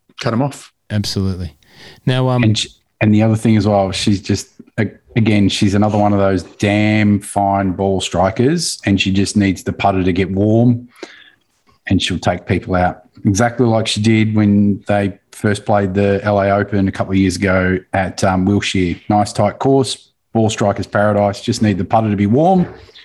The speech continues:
Speaker 3: That's exactly what she did, and she just did it again here.
Speaker 2: Uh, I've never met Minjee Lee.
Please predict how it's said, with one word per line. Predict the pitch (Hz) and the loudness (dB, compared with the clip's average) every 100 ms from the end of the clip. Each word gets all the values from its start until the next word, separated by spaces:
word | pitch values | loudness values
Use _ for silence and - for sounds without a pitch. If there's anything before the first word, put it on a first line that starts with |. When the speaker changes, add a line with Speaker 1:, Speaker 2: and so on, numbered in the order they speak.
| _ - | _ -10
Speaker 3:
That's | 87 92 | -6 -4
exactly | 87 87 - 85 | -2 -4 -6 -10
what | 82 | -8
she | - - | -10 -10
did, | 85 82 _ _ - | -12 -12 _ _ -6
and | 90 | -4
she | - 85 | -4 -8
just | 85 - | -10 -6
did | 95 | -2
it | |
again | 92 98 90 | 0 0 0
here. | 87 80 - _ - _ _ _ _ _ _ _ - | 0 -4 -10 _ -20 _ _ _ _ _ _ _ -8
Speaker 2:
Uh, | 95 90 | -6 -4
I've | - 113 | -4 -2
never | 101 | 0
met | 101 104 | -2 -2
Minjee | 107 101 95 | -2 -2 0
Lee. | 101 156 | -2 -2